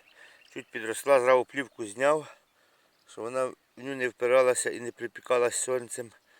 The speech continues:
І з весни немає ні одного дощу. Оце я так полив і замульчував сухою землею кругом неї,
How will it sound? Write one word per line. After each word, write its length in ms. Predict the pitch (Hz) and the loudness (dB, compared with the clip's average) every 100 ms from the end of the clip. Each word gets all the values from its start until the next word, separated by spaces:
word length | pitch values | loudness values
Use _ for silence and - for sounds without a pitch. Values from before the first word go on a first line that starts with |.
| _ - - - - - | _ -20 -20 -20 -18 -4
І 200 | 127 120 - - - - _ _ _ - | 0 0 -2 -20 -20 -20 _ _ _ -20
з 180 | 104 107 | -12 0
весни 420 | 131 - 151 156 | 0 2 2 2
немає 380 | 143 143 143 131 | 4 4 4 4
ні 120 | 127 | -2
одного 340 | 120 135 139 | 0 0 0
дощу. 500 | 120 123 - 131 104 _ _ - - _ - | 0 -4 -6 -8 -8 _ _ -20 -20 _ -12
Оце 260 | 107 135 139 | -6 4 6
я 120 | 139 | 8
так 220 | 151 135 | 6 4
полив 580 | - 120 151 151 127 - | 2 2 4 4 0 -4
і 20 | |
замульчував 760 | 123 123 120 - 139 135 123 107 - _ _ _ _ - - | -2 -2 -4 -4 4 6 6 2 -14 _ _ _ _ -20 -18
сухою 500 | - - 143 135 120 | -16 -6 0 0 0
землею 580 | 120 127 131 127 123 104 - - _ _ - - - - - - - - - - | -2 6 8 8 6 -2 -12 -20 _ _ -20 -20 -20 -20 -20 -20 -20 -20 -20 -10
кругом 300 | 131 120 127 | -4 -2 2
неї, 400 | 131 127 123 113 | 6 6 6 2